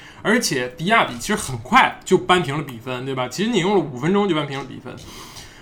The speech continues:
嗯，能展现出自己的能力，而且是，而且这场比赛迪亚比是和拜利同时出场，也是让大家，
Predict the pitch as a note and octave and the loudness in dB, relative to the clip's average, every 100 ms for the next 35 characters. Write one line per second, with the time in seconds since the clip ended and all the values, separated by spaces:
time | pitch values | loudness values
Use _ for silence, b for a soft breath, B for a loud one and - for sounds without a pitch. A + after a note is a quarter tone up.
0 | - F#3 F3+ E3+ D#3+ B3 A3+ C3+ D#3+ G3 | 2 6 6 6 6 6 4 2 0 0
1 | G3 F3+ B2+ A#2+ B2 E3+ A#2+ C#3 C#3+ C3+ | -2 -2 -4 -6 -8 -6 -4 -4 -4 -6
2 | C#3+ - E3+ E3 D3+ D#3+ D#3 C#3 C3 C#3+ | -6 -4 -2 -2 -2 -2 -2 -2 -8 -2
3 | D3+ D3+ A#2 A#2 C3 C#3+ F3+ D#3 D3 - | -2 -2 -6 -8 -8 2 2 2 -2 -2
4 | G3+ F3+ C3+ B2+ A#2 A#2 E3 D#3+ C3+ C3 | -2 -2 -4 -8 -10 -6 -2 -2 -2 -4
5 | D3 D3+ | 0 0